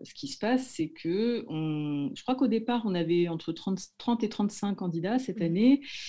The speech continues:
Speaker 1: Euh, ils vont assister donc à des masterclass,
Speaker 2: Mhm.
Speaker 1: à des ateliers.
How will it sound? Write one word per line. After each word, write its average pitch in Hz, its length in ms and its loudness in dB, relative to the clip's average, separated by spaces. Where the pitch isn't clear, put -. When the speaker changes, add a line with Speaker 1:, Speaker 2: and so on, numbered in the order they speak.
Speaker 1:
Euh, 147 300 0
ils - 120 -10
vont 233 100 2
assister 226 540 0
donc 214 360 0
à 160 120 -2
des 147 640 2
masterclass, 226 580 0
Speaker 2:
Mhm. 190 280 -6
Speaker 1:
à 147 100 -4
des 139 400 2
ateliers. 196 760 2